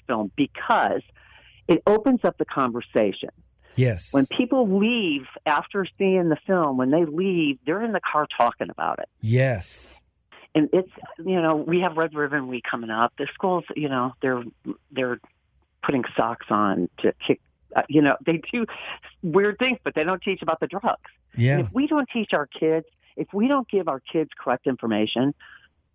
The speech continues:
Speaker 1: I mean, literally correct information, 'cause our kids are really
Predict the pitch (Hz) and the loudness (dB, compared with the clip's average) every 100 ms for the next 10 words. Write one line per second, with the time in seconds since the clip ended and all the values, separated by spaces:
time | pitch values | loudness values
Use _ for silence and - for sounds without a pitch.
0 | _ _ _ _ - - _ 165 147 131 | _ _ _ _ -20 -20 _ 4 6 4
1 | 180 170 175 147 120 107 - - 127 131 | 0 0 0 0 -2 -2 -2 -2 0 0
2 | - 135 127 117 110 98 127 180 202 - | -2 -8 -4 -4 -4 -6 -2 0 0 -4
3 | 110 92 101 87 | -4 -4 -4 -4